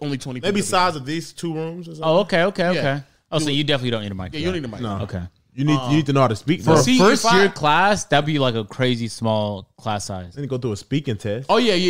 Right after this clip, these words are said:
Speaker 1: You, it's, it's definitely a s-, it's, it's like the same size of class you was in high school, like, twenty, twenty-five people.
Speaker 3: We had thirty, but yeah, yeah, yeah.
Speaker 1: Or g-, it may have been also close to thirty.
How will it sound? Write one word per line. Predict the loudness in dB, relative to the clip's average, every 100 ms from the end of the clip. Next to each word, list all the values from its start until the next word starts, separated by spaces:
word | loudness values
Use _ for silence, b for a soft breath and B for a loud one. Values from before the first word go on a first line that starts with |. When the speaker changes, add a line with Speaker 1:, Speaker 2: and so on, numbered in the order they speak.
| 2
Speaker 1:
You, | 0
it's, | -4 -4
it's | -8
definitely | -6 -6 -6 -8
a | -6
s-, | -8 -10
it's, | -12 -12
it's | -8
like | -8 -6
the | -8
same | -6 -8 -8
size | -4 -4 -4
of | -10 -14
class | -12 -10 -8
you | -6
was | -4 -4
in |
high | -6
school, | -8 -10 -12
like, | -12
twenty, | -12 -8 -6 -8
twenty-five | -8 -8 -8 -10
people. | -12 -16 -20 _ _ _ _
Speaker 3:
We | -4
had | -4 -2
thirty, | -4 -4
but | -4
yeah, | -2 0
yeah, | -2 -4
yeah. | -8 -10 -8
Speaker 1:
Or | -8 -6
g-, | -8 -6
it | -6
may | -6
have | -6
been |
also | -10 -12
close | -12 -12
to | -12
thirty. | -12